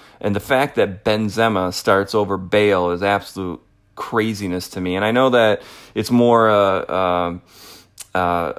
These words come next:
a spot for Isco and Bale and those two, you know, what kinda, what kinda game plan they're gonna have. But man, that pace of Bale, his finishing prowess, I just, I, I, Benzema is,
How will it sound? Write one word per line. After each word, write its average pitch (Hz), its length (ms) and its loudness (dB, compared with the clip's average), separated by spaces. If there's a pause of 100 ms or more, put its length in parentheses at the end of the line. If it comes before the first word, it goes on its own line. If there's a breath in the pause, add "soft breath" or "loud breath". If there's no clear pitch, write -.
a - 80 -6
spot 95 380 -2
for 95 200 -6
Isco 123 520 0
and 98 120 -4
Bale 110 360 2
and 98 100 -2
those 113 220 -2
two, 107 420 -4
you 101 140 -4
know, 87 480 -4
what 104 260 -2
kinda, 101 280 -4 (100)
what 117 120 -8
kinda 104 160 0
game 110 300 -2
plan 101 300 -2
they're 101 80 0
gonna 95 180 -2
have. 104 380 0
But - 160 -8
man, 107 160 -4
that - 220 -4
pace - 340 -6
of 101 160 -10
Bale, 107 480 2 (260 loud breath)
his 107 160 -6
finishing 135 640 -2 (220)
prowess, 113 760 0 (260 loud breath)
I 113 120 2
just, 127 320 -6
I, 117 160 2
I, 113 140 2
Benzema 123 640 0 (720)
is, 123 380 -6